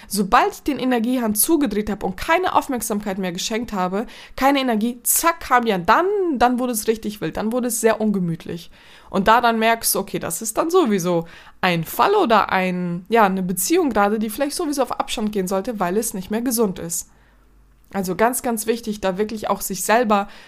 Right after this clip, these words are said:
wenn man sich jetzt so vielleicht so angesprochen fühlt, dass man wirklich Step eins ist, zu erkennen, wow, mache ich das oder mache ich das nicht?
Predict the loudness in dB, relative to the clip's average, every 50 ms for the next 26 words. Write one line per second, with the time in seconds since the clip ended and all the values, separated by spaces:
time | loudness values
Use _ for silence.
0 | -14 -2 2 2 4 4 4 2 0 -2 -2 -2 -2 -2 -4 -4 -2 -2 -2 -2
1 | -2 0 0 0 0 0 -2 -2 -2 0 0 0 -4 -4 -6 -6 -6 -6 -4 -6
2 | -4 -2 0 2 2 0 -2 -6 -18 -20 -20 -20 _ _ _ _ -4 -4 -2 -2
3 | 0 2 2 2 2 2 -2 -8 _ _ _ -20 _ _ _ _ _ _ -2 0
4 | 0 0 0 -2 -2 -2 -2 2 2 2 2 4 0 0 2 0 0 -2 -4 -4
5 | -4 -4 -6 _ -6 -4 -2 0 0 0 0 -2 0 0 2 2 2 2 2 4
6 | 4 4 4 0 -2 -2 -4 -4 0 0 0 0 0 0 0 0 0 0 0 -2
7 | -6 -8 -8 -6 -6 -4 -2 0 0 0 -2 -6